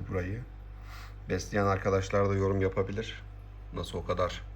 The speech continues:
fazla besliyorlar, gerçekten merak ediyorum. Daha büyük bir, e, tank yaparsam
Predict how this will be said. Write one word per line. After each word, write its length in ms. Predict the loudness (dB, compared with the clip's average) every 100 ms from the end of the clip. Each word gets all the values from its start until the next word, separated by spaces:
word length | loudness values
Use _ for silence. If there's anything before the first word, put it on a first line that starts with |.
| -14 -14 -14 -12 -12 -4
fazla 380 | 2 4 4 2
besliyorlar, 440 | 0 2 4 6
gerçekten 380 | 6 4 4 4
merak 380 | 6 6 4 2
ediyorum. 320 | 0 0 0 -4 -12 -12 -12 -12 -12 -14 0 10
Daha 220 | 10 10
büyük 260 | 4 -4
bir, 180 | 0 0
e, 500 | -2 -10 -8 -6 -6 2
tank 280 | 6 6
yaparsam 580 | 6 6 6 6 4 4